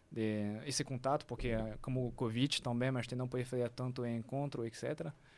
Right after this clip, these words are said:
Então, a live era mais um, um jeito também, ahn, terápico pra mim, sabe? Pra conversar com pessoas, et cetera. E tem também sempre uma galera que me pergunta, "Como você tá? O que você faz?" Aí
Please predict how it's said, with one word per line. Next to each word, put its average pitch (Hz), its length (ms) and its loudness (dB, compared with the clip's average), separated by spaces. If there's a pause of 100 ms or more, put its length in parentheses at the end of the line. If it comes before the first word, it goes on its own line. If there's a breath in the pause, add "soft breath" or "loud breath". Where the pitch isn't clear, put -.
(280 soft breath)
Então, 165 300 0
a 170 120 6
live 190 280 8
era 196 160 8
mais 190 240 2
um, 196 60 0
um 180 420 2
jeito 156 320 4
também, 151 640 0 (840)
ahn, 127 580 0 (140)
terápico 147 540 6
pra 139 200 0
mim, 147 300 2
sabe? 135 320 0
Pra 127 160 -2
conversar 127 380 -2
com 120 140 -4
pessoas, 127 460 -4
et 123 80 -8
cetera. 139 340 -6 (840 soft breath)
E 113 80 -10
tem 117 240 -2
também 123 460 0
sempre 127 280 -2
uma 131 160 2
galera 120 460 4
que 131 80 -6
me 120 100 -2
pergunta, 113 460 -2
"Como 143 180 -4
você 123 140 -6
tá? 135 260 0
O 135 40 -2
que 135 120 -6
você 131 140 -8
faz?" 139 420 -2
Aí - 80 -10